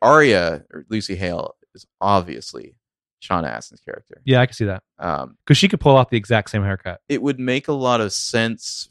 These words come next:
Speaker 1: for Spencer to be
Speaker 2: Will Wheaton?
Speaker 1: the mob daughter, but I don't want Spencer, or I don't want Troyan to get machine gunned to death.
Speaker 2: Hey, let's just grab a machine gun. What's it about? Ba,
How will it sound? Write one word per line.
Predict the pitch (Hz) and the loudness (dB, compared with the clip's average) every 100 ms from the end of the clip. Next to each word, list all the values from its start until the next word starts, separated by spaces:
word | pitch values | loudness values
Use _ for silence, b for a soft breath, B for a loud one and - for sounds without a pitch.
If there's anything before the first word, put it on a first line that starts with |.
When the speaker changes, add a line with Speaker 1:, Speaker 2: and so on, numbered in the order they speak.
| _ | _
Speaker 1:
for | 98 | -10
Spencer | - - - 113 120 113 92 87 80 | -10 -6 -2 -2 -2 -2 -2 -2 -6
to | _ _ | _ _
be | 95 90 90 87 95 - | -6 -4 -6 -8 -10 -2
Speaker 2:
Will | 104 | -2
Wheaton? | 104 120 | -2 -4
Speaker 1:
the | 87 | -6
mob | 90 98 120 117 | 0 0 0 0
daughter, | 76 64 62 80 | -2 -2 -6 -4
but | - - | -2 2
I | 214 | 2
don't | 143 | 2
want | 139 101 | -2 -4
Spencer, | - 107 120 101 78 78 | -4 -6 -4 -6 -4 -2
or | 87 | 0
I | |
don't | 98 104 | 0 0
want | 98 | -4
Troyan | - 101 92 82 | -2 -2 -2 -6
to | - | -10
get | 80 82 73 60 | -6 -6 -6 _
machine | 85 - 104 | -14 -8 -8
gunned | 71 65 | -8 -12
to | - | -16
death. | - - - _ _ _ _ _ _ _ _ _ _ _ _ _ - | -12 -14 -16 _ _ _ _ _ _ _ _ _ _ _ _ _ 8
Speaker 2:
Hey, | 240 233 214 185 170 147 131 | 10 10 10 10 8 6 4
let's | 220 - | 0 -2
just | - | 2
grab | 269 262 | 6 6
a | |
machine | 269 277 - 320 269 226 | 6 -2 2 2 4 6
gun. | 208 202 196 180 175 | 8 8 10 8 6
What's | 254 - | 4 2
it | 359 | 0
about? | 349 359 320 233 185 160 180 | 4 8 10 8 8 6 4
Ba, | 392 | 2